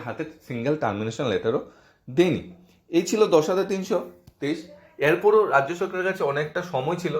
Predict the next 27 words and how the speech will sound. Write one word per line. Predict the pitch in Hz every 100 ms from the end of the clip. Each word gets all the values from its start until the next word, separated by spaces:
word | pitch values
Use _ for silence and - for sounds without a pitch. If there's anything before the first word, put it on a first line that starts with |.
| 123
দশ | 113
হাজার | 131 135
তিনশো | 131 131
তেইশ | 135 -
চাকরি | 131 139 127
বেছে | 123 120
নেওয়া, | 120 - - - -
কিন্তু | 165 160 175 180 - - - _ _ _ _ _
হামসাপোরা | - 151 156 190 180 175 160
কন, | 156 151 127 -
আগের | 117 131 131
ছ-, | 135
গভর্নমেন্ট | 131 143 147
ছিল | 180 180
না, | 139 110
বামপন্থী | 117 135 131
সরকার, | 123 107
হামসাপোরা | 120 120 156 139 127
কন, | 123 123 - _ -
সে | 147
হামসাপোরা | 127 139 - 175 185 180
কন | 175 165
করতে | 156 165
করতে | 170 175 127
তাদের | 135 131 143
চাকরিটা | 123 - 156 190
শেষ | 127